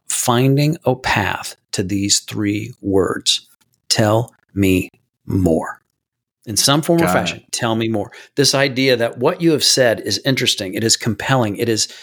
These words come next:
Speaker 1: it's intriguing. And if you
Speaker 2: Yeah.
Speaker 1: watch Shark Tank, you see that the, the, the folks that are successful, they create in that initial pitch something that makes the shark say, "Tell me more." And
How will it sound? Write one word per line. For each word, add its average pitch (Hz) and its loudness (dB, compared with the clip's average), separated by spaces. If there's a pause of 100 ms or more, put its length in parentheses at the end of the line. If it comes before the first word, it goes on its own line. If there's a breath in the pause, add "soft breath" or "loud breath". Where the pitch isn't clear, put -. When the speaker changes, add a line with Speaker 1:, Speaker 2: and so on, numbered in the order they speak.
(160 loud breath)
Speaker 1:
it's - 2
intriguing. 113 -2 (480 soft breath)
And 135 2
if - -2
you 92 4
Speaker 2:
Yeah. - 2
Speaker 1:
watch 139 2
Shark 127 2
Tank, 107 -8
you 127 -2
see 127 2
that 107 -2
the, 117 -6
the, 110 -2
the 113 0
folks 123 2
that 147 2
are 156 2
successful, 147 0 (260 loud breath)
they 123 2
create 131 0
in 113 -4
that 107 0
initial 117 0
pitch - 0 (120)
something 156 2
that 120 -6
makes 123 0
the 104 -4
shark 147 0
say, 95 -2 (260 soft breath)
"Tell 120 2
me 104 -4 (100)
more." 104 0 (400 soft breath)
And 107 0